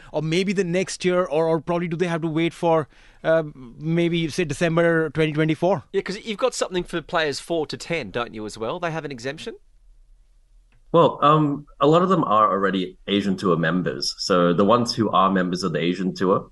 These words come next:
Speaker 3: even if they don't make it through, they've got the year's worth of golf on the Asian Tour to, uh, to fill their schedule.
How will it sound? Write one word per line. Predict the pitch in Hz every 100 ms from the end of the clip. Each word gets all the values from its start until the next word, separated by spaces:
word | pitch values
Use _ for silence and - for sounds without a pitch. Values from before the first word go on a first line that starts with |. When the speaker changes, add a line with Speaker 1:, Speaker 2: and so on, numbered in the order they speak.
| - 104
Speaker 3:
even | 107 101
if | 92
they | - 87
don't | 92 87
make | 90 90 90
it | 76 -
through, | 90 80 80 - -
they've | 90 85
got | 92 85
the | 90
year's | 92 95 92
worth | 87 82 82
of | 78
golf | 82 82
on | 82 85
the |
Asian | 82 85 85 80
Tour | - 82 78 -
to, | 82 78 76 - _ _ _ -
uh, | 76 76
to | 113
fill | 117 101
their | 87
schedule. | - 87 110 151